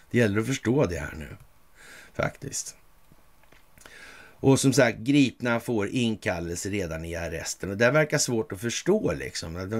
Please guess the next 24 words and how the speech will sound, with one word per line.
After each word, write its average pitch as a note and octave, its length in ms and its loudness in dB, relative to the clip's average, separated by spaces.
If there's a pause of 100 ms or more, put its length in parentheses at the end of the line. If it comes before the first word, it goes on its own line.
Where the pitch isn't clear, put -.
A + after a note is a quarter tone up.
När B2+ 200 4
Svenska C#3+ 360 4
Dagbladet E3+ 680 2
går G3 140 8
ut A2+ 140 2
med A2+ 60 -4
en G#2+ 60 -4
sån F2+ 180 -10
artikel F2+ 420 -8
och F#2 60 -4
s-, - 100 -14 (380)
kla-, - 260 -2 (120)
det A2+ 320 -2
är C#3+ 180 8
liksom, C3+ 340 2
det A#2 80 0
är C#3 80 4
ett D#3 120 -2
öppet C#3 360 2
erkännande C#3 680 2
att B2 80 0
det C3+ 220 2
är E3+ 100 2
så. - 340 -8